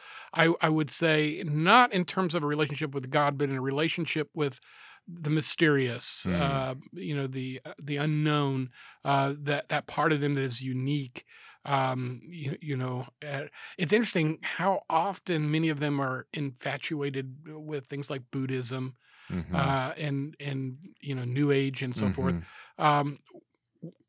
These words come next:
Speaker 1: which has even less, uh, it, it has even less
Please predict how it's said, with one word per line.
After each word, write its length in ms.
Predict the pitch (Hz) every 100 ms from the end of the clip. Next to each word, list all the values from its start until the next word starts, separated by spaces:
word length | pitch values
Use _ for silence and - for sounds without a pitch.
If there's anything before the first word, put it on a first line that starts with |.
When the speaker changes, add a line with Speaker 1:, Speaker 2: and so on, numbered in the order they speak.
| -
Speaker 1:
which 580 | 160 180 - - - - _ _ - _ _ -
has 260 | - 196 185
even 280 | 208 214 170
less, 560 | 156 175 185 - - - - - - - - 180
uh, 40 | 175
it, 140 | 170
it 80 | 156
has 220 | 143 180 160
even 280 | 165 160
less 500 | 143 151 170 - -